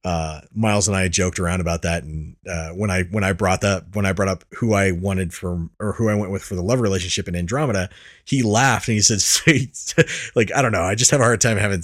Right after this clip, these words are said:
like, I, I would just have a hard time having sex with a bird." And I laughed, like, it, it was, it was a funny joke, uh, but at the same time, like, we were, I was sitting there, I was like, there, there wasn't a whole lot of, like,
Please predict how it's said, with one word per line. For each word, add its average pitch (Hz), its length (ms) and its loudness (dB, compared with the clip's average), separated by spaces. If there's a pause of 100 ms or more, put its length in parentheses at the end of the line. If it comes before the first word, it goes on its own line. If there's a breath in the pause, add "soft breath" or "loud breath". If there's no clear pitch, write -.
(100)
like, 90 200 0
I, 107 260 0
I 123 60 2
would 127 80 2
just 123 120 2
have 117 120 2
a - 20 2
hard 104 160 4
time 101 180 0
having 90 200 0
sex - 240 -4
with 80 80 -4
a 80 40 -4
bird." 78 340 -4 (360 loud breath)
And 113 80 0
I 110 80 4
laughed, 107 800 0
like, 92 320 -6
it, 107 180 -2
it - 20 -2
was, 117 260 0
it 180 60 8
was 156 120 10
a 117 40 2
funny 135 280 4
joke, 87 440 0 (520 soft breath)
uh, 92 500 0 (680)
but 123 480 2
at 127 120 2
the 123 80 2
same 120 260 4
time, 127 300 2
like, 110 260 2
we 113 100 -2
were, 104 60 0 (180)
I 110 60 0
was 117 120 2
sitting 117 100 -4
there, 117 80 4
I - 20 4
was 98 60 2
like, 107 120 -2
there, 123 140 0
there 120 220 -4
wasn't 135 220 0
a - 20 -2
whole 139 240 -4
lot 131 100 0
of, 104 180 -2
like, - 360 -6